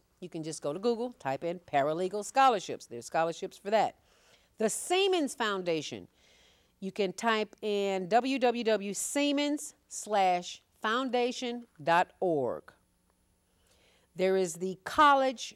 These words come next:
Board Scholarship Search. You can just type in College Board Scholarship Search. We've only got a,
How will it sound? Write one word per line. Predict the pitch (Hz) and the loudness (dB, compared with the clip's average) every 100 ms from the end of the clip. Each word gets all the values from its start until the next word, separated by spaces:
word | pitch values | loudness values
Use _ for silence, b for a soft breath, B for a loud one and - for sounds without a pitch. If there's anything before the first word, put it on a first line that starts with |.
| - | -16
Board | 156 196 190 185 175 - | -8 0 2 2 0 -6
Scholarship | - - - 214 196 196 - 202 185 - | -16 -12 -2 0 0 -2 -8 -10 -10 -14
Search. | - - 147 104 - | -10 -4 -4 -6 -16
You | - | -18
can | 127 131 - 147 | -16 -16 -18 -10
just | 165 - | -10 -2
type | 170 165 185 | 0 0 -2
in | 175 | -6
College | - - 202 196 185 | -6 2 2 2 -2
Board | 170 160 - | -4 -2 -4
Scholarship | - 180 170 156 - 127 | -2 0 0 -4 -10 -12
Search. | - 151 107 - | -12 -10 -10 -10
We've | 156 175 | -10 -6
only | 220 233 | -6 -2
got | 214 202 | 0 0
a, | 185 | -2